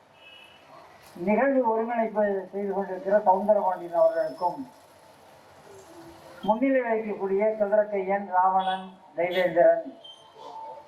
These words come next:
வழக்கமாக கூட்டத்திலே ஆட்களை அழைத்து விட்டால் ஓரிருவர் நாங்கள் வராமல் போய்விடுவது வழக்கம். நானே ஒரு ரெண்டு பேருக்கு வர முடியாம வேற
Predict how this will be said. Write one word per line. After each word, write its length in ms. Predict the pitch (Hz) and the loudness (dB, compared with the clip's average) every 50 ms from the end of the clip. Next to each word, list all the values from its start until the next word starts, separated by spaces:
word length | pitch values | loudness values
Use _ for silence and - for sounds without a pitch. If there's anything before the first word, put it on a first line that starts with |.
| - - - - - - - - - - - - - - - - - - - | -20 -20 -20 -20 -20 -20 -20 -20 -20 -20 -20 -20 -20 -20 -20 -20 -14 -4 2
வழக்கமாக 720 | 190 214 240 285 285 320 320 277 277 247 240 240 262 262 | 2 4 4 4 4 4 2 4 4 2 2 2 0 -2
கூட்டத்திலே 560 | - 269 262 262 262 247 - 226 226 226 220 208 196 226 214 - - - - - - _ _ - _ _ - | -2 -2 -4 -2 -2 -4 -4 -2 0 2 2 4 6 6 6 6 4 -2 -10 -14 -18 _ _ -20 _ _ 4
ஆட்களை 580 | - 208 233 262 262 - - 247 226 220 208 196 190 175 - - - - _ _ _ _ _ _ _ _ _ _ - - - - - - _ _ - | 6 8 8 6 4 0 0 2 4 4 4 2 0 -4 -6 -12 -16 -20 _ _ _ _ _ _ _ _ _ _ -20 -20 -20 -20 -20 -20 _ _ 6
அழைத்து 440 | - 196 226 262 285 269 233 - 240 | 6 8 8 8 6 4 2 -4 -8
விட்டால் 400 | 220 208 196 - 233 247 254 240 220 214 | -8 -8 -8 -4 0 0 2 2 4 4
ஓரிருவர் 580 | 226 240 254 254 240 233 240 247 254 254 233 | 4 4 2 0 -4 -8 -6 -4 -4 -2 0
நாங்கள் 400 | 220 208 208 208 202 202 196 185 | 2 2 2 2 0 -2 -2 2
வராமல் 480 | 185 190 208 226 240 233 233 226 220 - | 4 8 8 8 8 6 2 -2 -4 -2
போய்விடுவது 560 | 208 208 202 196 190 185 185 180 185 185 202 | -2 -2 -2 -2 -8 -10 -14 -14 -14 -12 -4
வழக்கம். 480 | 190 180 170 160 - - - - - - - - - - - - - - - - - - - - - - - - - - - - - - - - - - - - - - - - - - - - | 0 2 2 2 2 2 0 -2 -2 -2 -8 -14 -20 -20 -20 -20 -20 -20 -20 -20 -20 -20 -20 -20 -20 -20 -20 -20 -20 -20 -20 -20 -20 -20 -20 -20 -20 -20 -20 -20 -20 -20 -20 -20 -20 -20 -8 2
நானே 360 | - 180 202 226 240 254 269 269 | 4 6 6 6 4 4 2 2
ஒரு 160 | 262 233 208 | 2 0 0
ரெண்டு 280 | 208 220 226 233 - 262 | 0 -2 -2 0 -2 -2
பேருக்கு 440 | - - 247 240 214 214 220 226 226 | -2 -2 -6 -8 -8 -10 -6 2 2
வர 100 | 214 208 226 | 4 4 4
முடியாம 440 | 226 220 214 214 208 208 208 214 220 208 | 2 2 -2 0 0 0 2 4 2 2
வேற 200 | 196 208 214 214 | 6 4 4 4